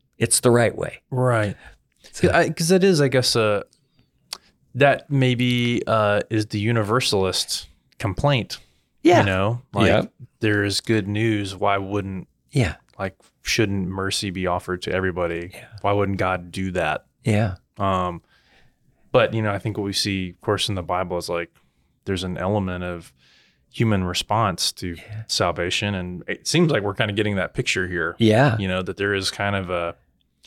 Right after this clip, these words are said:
Speaker 2: it's weird to say there's a condition
Speaker 1: <laughs>
Speaker 2: 'cause God's grace doesn't, it-
Speaker 1: Yeah.
Speaker 2: it's unconditional, but
Speaker 1: Yeah.
Speaker 2: there also is, uh, an element of obedience.
Speaker 1: And maybe what we should say, not,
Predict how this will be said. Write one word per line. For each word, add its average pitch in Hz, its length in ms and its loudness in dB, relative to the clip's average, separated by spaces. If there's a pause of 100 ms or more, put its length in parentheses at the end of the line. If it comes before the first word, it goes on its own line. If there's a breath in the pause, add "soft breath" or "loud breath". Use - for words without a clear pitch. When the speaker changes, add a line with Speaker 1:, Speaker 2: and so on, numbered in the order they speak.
(1040 loud breath)
Speaker 2:
it's 135 200 -2
weird 131 280 4
to 127 60 2
say 113 200 2
there's 104 180 2
a 101 60 -2
condition 101 680 0 (100)
Speaker 1:
<laughs> - 800 -6
Speaker 2:
'cause 120 160 2
God's 123 480 2 (120)
grace 120 540 2
doesn't, 104 440 -2 (200)
it- 123 100 4
Speaker 1:
Yeah. 117 60 6
Speaker 2:
it's 131 180 4
unconditional, 123 720 2
but 101 240 0
Speaker 1:
Yeah. 98 60 -4
Speaker 2:
there 113 140 4
also 117 340 2
is, 107 340 2 (260)
uh, 95 220 2
an 110 220 2
element 117 320 4
of 104 120 0
obedience. 101 760 -2
Speaker 1:
And 151 240 4
maybe 170 280 6
what 123 200 6
we 113 120 2
should 98 120 2
say, 107 200 4
not, 101 240 0